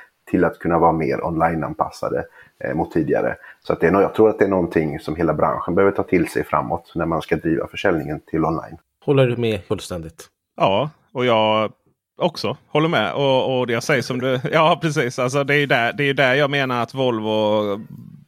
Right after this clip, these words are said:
Speaker 3: hade chansen att vara lite snabb, mer snabbfotad åt det hållet.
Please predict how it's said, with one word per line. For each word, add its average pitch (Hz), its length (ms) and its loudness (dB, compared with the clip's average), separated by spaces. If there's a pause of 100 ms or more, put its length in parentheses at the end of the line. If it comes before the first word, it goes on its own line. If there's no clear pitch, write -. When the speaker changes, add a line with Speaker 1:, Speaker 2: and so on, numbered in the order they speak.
(640)
Speaker 3:
hade 117 220 0
chansen 110 480 0
att 110 60 0
vara 104 200 4
lite 113 260 0
snabb, 117 440 0
mer 127 160 -2
snabbfotad 117 640 0
åt 107 220 0
det 110 100 2
hållet. 113 380 0